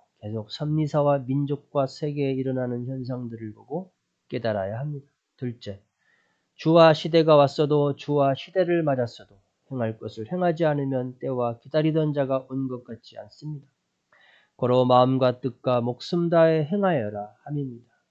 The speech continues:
고로 영광 주관 때 영광 돌려라 함입니다. 영광은 예술로도 돌리지만 시대의 말씀을 지키고 온 자와 일체되어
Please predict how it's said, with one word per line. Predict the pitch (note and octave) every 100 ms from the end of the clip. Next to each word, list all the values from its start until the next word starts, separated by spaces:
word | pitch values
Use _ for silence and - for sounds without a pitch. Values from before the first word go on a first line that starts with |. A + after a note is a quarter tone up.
| _ _
고로 | A#2 A2+ A2 A2+ _ _ _
영광 | G#2+ B2+ D3+ D#3 D#3 C#3+
주관 | D#3 D3+ C#3+ -
때 | A#2 A2 A#2
영광 | A#2+ C3 C3 B2+ A2+
돌려라 | C3 D#3 C#3+ B2+ -
함입니다. | - F#3 E3+ B2 B2+ _ _ _ _ _ _ _
영광은 | - A2+ B2 C3 C3+ C3 C3
예술로도 | B2+ C#3+ E3+ F3 E3 E3+
돌리지만 | E3 F3 E3+ D3+ E3+ F#3+ F#3+
시대의 | - C3+ B2+ A#2
말씀을 | A#2+ C#3+ - F3+ F3 D#3+
지키고 | G#3+ G#3 D3 A#2 A2
온 | B2 A#2+
자와 | A#2 A2 A2 A2
일체되어 | D#3+ D#3+ D#3+ C3 G#2